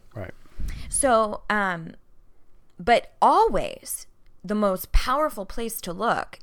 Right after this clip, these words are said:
Speaker 2: is where you can grow, okay? So where do you need to stretch? Where do you need to push yourself? Where do you need to let go of control? Love yourself a little bit more. Um,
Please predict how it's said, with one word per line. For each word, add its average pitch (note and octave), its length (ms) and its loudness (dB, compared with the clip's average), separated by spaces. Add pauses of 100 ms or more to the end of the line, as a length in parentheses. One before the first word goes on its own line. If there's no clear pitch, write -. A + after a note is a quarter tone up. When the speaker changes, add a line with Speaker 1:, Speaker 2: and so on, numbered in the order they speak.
Speaker 2:
is F#3+ 160 -2
where F3 240 0
you G3 640 -6
can F#3 180 -4
grow, A2+ 400 -6 (160)
okay? E3+ 420 -10 (380)
So G3+ 240 0
where G#3+ 440 2
do G#3 120 -6
you F#3+ 380 -4
need A#3+ 240 -2
to E3+ 80 -6
stretch? - 560 -8
Where F#3+ 200 0
do G#3+ 100 -6
you G#3+ 200 -4
need B3 160 -2
to F#3+ 60 -8
push - 320 -6
yourself? - 440 -8 (260)
Where G3 120 -4
do A#3 60 -6
you D#4 100 -6
need G4 140 -8
to E4+ 100 -4
let F3 280 -4
go D3+ 380 -4
of E3+ 160 -4
control? C3 600 -4
Love F3 320 0
yourself D#3+ 420 -8
a D#3+ 40 -12
little D#3 200 -10
bit - 200 -10
more. - 420 -4 (960)
Um, D3 480 -4